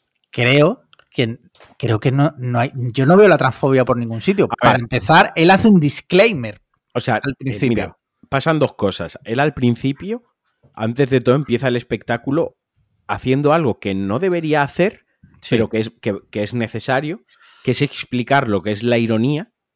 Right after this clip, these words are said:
Speaker 1: Sí.
Speaker 2: y explicar lo que es el humor y lo que es un espectáculo de humor, ¿no?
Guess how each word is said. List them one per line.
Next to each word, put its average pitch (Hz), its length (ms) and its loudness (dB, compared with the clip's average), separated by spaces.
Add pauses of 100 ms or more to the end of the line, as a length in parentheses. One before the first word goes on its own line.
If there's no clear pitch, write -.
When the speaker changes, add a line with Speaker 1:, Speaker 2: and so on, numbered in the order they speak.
(200)
Speaker 1:
Sí. 107 200 -4 (160)
Speaker 2:
y 113 200 0
explicar 117 800 -4 (460)
lo 117 240 2
que 113 100 -2
es - 140 -4
el 127 100 0
humor 127 320 0
y 131 40 -4
lo 110 140 -2
que 101 60 -6
es - 80 -12
un 117 100 -4
espectáculo 110 640 -4
de 104 80 0
humor, 98 380 -2
¿no? 117 260 -4